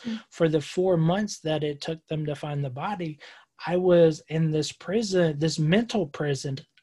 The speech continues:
Speaker 2: and this emotional prison, with the thought that I had taken somebody's life. I didn't know how to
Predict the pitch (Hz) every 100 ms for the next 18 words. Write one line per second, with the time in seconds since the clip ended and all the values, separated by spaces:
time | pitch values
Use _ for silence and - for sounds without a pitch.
0 | _ 139 147 135 139 147 208 - 202 160
1 | 160 151 143 151 147 147 - - - 165
2 | 165 143 - 220 240 - 165 160 151 -
3 | - 196 214 208 - 180 175 180 165 175
4 | 170 165 160 151 151 233 151 - - 190
5 | 185 190 160 156 170 170 160 - 165 165
6 | 170 170 - 170 160